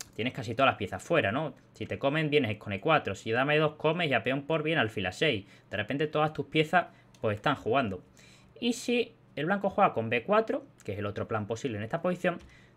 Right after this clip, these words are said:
tras una jugadita como alfil D seis, puede parecer que el blanco, eh, tiene buena posición, y de hecho tiene buena posición, pero el negro no creo que esté peor, ni mucho menos. El alfil en D seis sujeta muy bien todo, el negro va a jugar caballo F ocho, caballo G seis, luego sacará el alfil de C ocho,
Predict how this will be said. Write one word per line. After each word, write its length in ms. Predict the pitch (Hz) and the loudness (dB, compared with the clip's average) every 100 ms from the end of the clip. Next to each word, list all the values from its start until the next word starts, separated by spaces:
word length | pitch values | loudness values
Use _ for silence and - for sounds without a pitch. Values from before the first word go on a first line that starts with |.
| - | -6
tras 180 | 240 226 | -2 0
una 160 | 214 | 0
jugadita 400 | 208 208 208 139 | 2 4 4 2
como 160 | 120 117 | 2 0
alfil 240 | 113 202 | 0 0
D 100 | 208 | 0
seis, 460 | 196 185 196 - - - - - - - | 2 2 2 -4 -16 -20 -20 -20 -20 0
puede 180 | 220 240 | 4 6
parecer 460 | 233 202 196 202 - | 6 4 6 4 4
que 80 | |
el 60 | 170 | 4
blanco, 440 | 185 185 127 107 - - | 4 4 2 -2 -4 -4
eh, 340 | 117 117 117 | 2 4 4
tiene 160 | 208 233 | 2 2
buena 220 | 143 107 | 2 2
posición, 500 | - - 104 190 180 | -2 -6 0 2 2
y 100 | 139 | 0
de 80 | 127 | 2
hecho 240 | 233 - 113 | 2 2 -4
tiene 180 | 208 | -2
buena 240 | 127 98 92 | -2 -2 -4
posición, 520 | 101 110 170 180 165 | -6 -2 0 0 2
pero 160 | 165 165 | 2 2
el 100 | 190 | 2
negro 380 | 208 214 - 139 | 2 2 2 0
no 260 | 156 202 | 2 2
creo 160 | 185 143 | 4 2
que 60 | |
esté 180 | 120 113 | 0 -4
peor, 240 | - 123 131 | 2 2 2
ni 100 | 110 | -2
mucho 280 | 110 - | -4 -6
menos. 200 | 98 104 | -4 -2
El 100 | 120 | -2
alfil 200 | 127 196 | -2 -2
en 80 | 196 | 0
D 100 | 147 | 0
seis 280 | 113 113 104 | 2 2 0
sujeta 360 | 113 180 156 104 | -2 0 0 0
muy 160 | 104 | 0
bien 220 | 98 101 | -2 -2
todo, 360 | 123 151 160 156 - - - | 2 2 2 -2 -14 -20 -8
el 140 | 143 175 | -4 0
negro 200 | 180 151 | 2 4
va 60 | |
a 40 | 135 | 2
jugar 300 | 123 127 117 | 2 2 2
caballo 300 | 113 120 120 | 2 2 2
F 160 | 113 | 2
ocho, 220 | 110 110 101 | 0 0 -4
caballo 280 | 98 101 | 0 0
G 140 | 98 107 | -2 -2
seis, 260 | - 196 | 2 2
luego 160 | 156 123 | 2 0
sacará 320 | - 113 110 | -2 0 2
el 60 | 107 | 2
alfil 180 | 104 180 | 0 -2
de 100 | 190 | 0
C 160 | 165 | 2
ocho, 340 | 151 156 165 | 2 2 -4